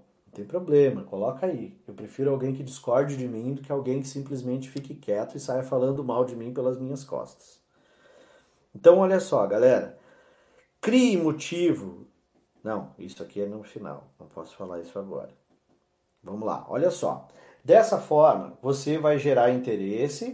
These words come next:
tá? Você vai produzir o conteúdo com clareza, não é qualquer conteúdo, é o conteúdo que é atrativo pra companhia aérea, beleza? E aqui você tem que manter uma comunicação. Você mantém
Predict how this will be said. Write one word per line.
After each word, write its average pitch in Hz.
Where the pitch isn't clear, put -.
tá? 92
Você 147
vai 113
produzir 104
o 107
conteúdo 110
com 139
clareza, 117
não 120
é 123
qualquer 123
conteúdo, 113
é 139
o 131
conteúdo 110
que 135
é 104
atrativo 147
pra 180
companhia 110
aérea, 90
beleza? 170
E 190
aqui 214
você 208
tem 208
que 202
manter 185
uma 190
comunicação. 185
Você -
mantém 175